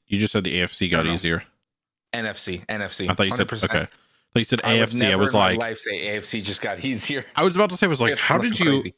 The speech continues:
Speaker 1: Yeah, that's why I was so confused. I was like, "How did you just factor that?" 'Cause, like, look at the
Speaker 2: <laughs> I did
Speaker 1: Dolphins
Speaker 2: not.
Speaker 1: alone. Yeah, that's why I was so confused. I was like, "Look at the Dolphins alone. They just made huge, huge
Speaker 2: No, you'd have
Speaker 1: pickups."
Speaker 2: to be on crack to believe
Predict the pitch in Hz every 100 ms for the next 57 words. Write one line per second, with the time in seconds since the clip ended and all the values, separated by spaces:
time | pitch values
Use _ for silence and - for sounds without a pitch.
0 | _ 165 185 160 190 202 196 - 202 226
1 | 196 123 135 - 107 107 113 113 113 -
2 | - 98 - 101 85 78 - _ _ _
3 | _ - - 98 101 95 110 120 120 107
4 | 113 127 113 101 101 120 87 82 _ 135
5 | 135 160 175 190 185 196 175 226 196 156
6 | 160 208 202 170 180 190 180 127 127 208
7 | 156 120 185 147 135 156 160 - - 349
8 | 330 262 147 131 - - _ _ _ -
9 | - - 196 110 104 135 101 82 117 123
10 | 117 101 _ - 104 98 - _ - -
11 | 123 117 107 - - - 127 104 107 101
12 | 107 101 92